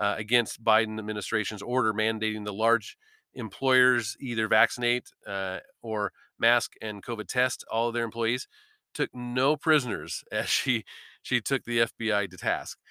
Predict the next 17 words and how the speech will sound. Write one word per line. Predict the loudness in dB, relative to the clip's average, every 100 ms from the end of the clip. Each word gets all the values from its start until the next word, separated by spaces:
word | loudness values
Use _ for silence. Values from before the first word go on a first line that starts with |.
| -20 -20 _
This | -12 -12
is | -6
what | -4 -4
she | -8
<laughs> | -8
had | -8
to | -6
say. | -4 -4 -4
She | -6
says, | -4 -4 -6 _ _ _ _
quote, | 0 2 2 0 _ _ _ _
"This | -2 0
F | 0 -2
B | 2 6
I," | 6 6 -2 -16 -20
she | -18
tweeted, | -16 -18 -18 -20